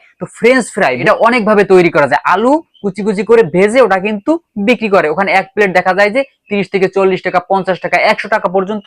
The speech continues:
দাম আছে। তো বিভিন্ন জায়গায় বিভিন্ন রকমের দাম হয়ে থাকে। এর পাশাপাশি দেখা যায় যে আপনি চিংড়ি মাছের মাথা, বড় যে চিংড়ি মাছগুলো আছে, এর মাথা বেসন মেখে এবং মশলা মেখে তারা কিন্তু তেলের উপর ভেজে এটা বিক্রি করে।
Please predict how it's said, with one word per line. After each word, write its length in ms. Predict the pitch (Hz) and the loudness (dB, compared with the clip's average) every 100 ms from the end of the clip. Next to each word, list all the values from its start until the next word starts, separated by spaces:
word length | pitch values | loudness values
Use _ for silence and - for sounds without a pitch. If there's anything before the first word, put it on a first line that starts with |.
| - | -2
দাম 160 | 156 156 | -2 2
আছে। 220 | 151 - - _ _ _ | 0 -2 -14 _ _ _
তো 40 | 180 | -2
বিভিন্ন 360 | 151 185 233 208 | 0 0 0 0
জায়গায় 380 | 165 208 208 165 | 0 0 0 0
বিভিন্ন 220 | 170 226 208 | 0 0 2
রকমের 280 | 175 170 156 | 0 0 -2
দাম 160 | 156 151 | -2 0
হয়ে 160 | 156 151 | -2 -4
থাকে। 160 | 127 - _ _ | -6 -10 _ _
এর 160 | 220 262 | -2 0
পাশাপাশি 500 | 233 214 180 160 185 | 0 -2 -2 -2 -2
দেখা 260 | 160 151 160 | -2 0 2
যায় 140 | 170 170 | 0 2
যে 60 | 214 | 0
আপনি 260 | 151 - 254 302 - _ _ | 0 -2 -6 -6 -16 _ _
চিংড়ি 300 | 240 254 254 | 0 2 4
মাছের 280 | 240 220 185 | 2 0 0
মাথা, 320 | 160 151 147 - _ _ 131 | 0 -2 -4 -6 _ _ -2
বড় 180 | 170 226 220 | 2 4 4
যে 120 | 226 - | 0 0
চিংড়ি 260 | 196 160 | -2 0
মাছগুলো 340 | 156 143 147 160 | 0 0 0 0
আছে, 180 | 156 202 165 | 0 -4 2
এর 80 | 185 | 0
মাথা 280 | 143 135 196 151 135 | 2 0 0 -4 -2
বেসন 320 | 165 170 180 | -4 -2 -4
মেখে 280 | 147 143 196 156 | -4 -4 -2 -2
এবং 120 | 170 135 | -2 -2
মশলা 260 | 156 - 156 | -4 -2 -4
মেখে 240 | 165 233 285 - _ | -2 0 -2 -4 _
তারা 140 | - 175 | -4 -4
কিন্তু 160 | 202 - | -4 0
তেলের 240 | 170 185 | 0 2
উপর 120 | 196 170 | 0 0
ভেজে 240 | 170 190 | 0 2
এটা 120 | 226 | 0
বিক্রি 240 | 214 254 254 | 0 0 2
করে। 200 | 190 | 2